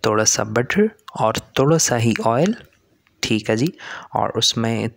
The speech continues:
थोड़ा सा कटा हुआ फ्रेश लहसुन भी ले सकते हैं। मैंने चॉप्ड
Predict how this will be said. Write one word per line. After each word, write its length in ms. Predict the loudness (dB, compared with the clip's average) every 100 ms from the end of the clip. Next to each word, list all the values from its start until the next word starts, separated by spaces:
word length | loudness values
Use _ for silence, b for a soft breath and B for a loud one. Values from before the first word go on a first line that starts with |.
| _
थोड़ा 180 | 0 2
सा 320 | 0 0 0 0 -6 -2 -4
कटा 220 | 0 0
हुआ 400 | 2 2 2 -2 -8 B B B -10
फ्रेश 500 | -4 -2 0 0 0 -2
लहसुन 400 | 0 0 2 2
भी 100 | 2
ले 200 | 0 0
सकते 260 | -2 -2
हैं। 80 | 0
मैंने 200 | 2 0
चॉप्ड 420 | 0 -2 -2 -6